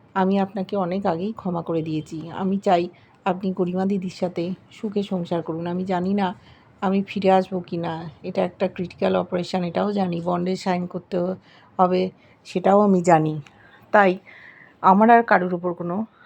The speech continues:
রাগ নেই, আপনারা সুখে সংসার করুন, আমি শুধু এইটুকুই চাই।"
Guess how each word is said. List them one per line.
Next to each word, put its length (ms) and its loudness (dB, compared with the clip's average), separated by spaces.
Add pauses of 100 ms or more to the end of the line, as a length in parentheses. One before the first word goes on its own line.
রাগ 340 6
নেই, 200 -6 (1400)
আপনারা 440 4 (400)
সুখে 320 2
সংসার 380 2
করুন, 280 0
আমি 220 2 (480)
শুধু 240 0
এইটুকুই 500 2
চাই।" 280 2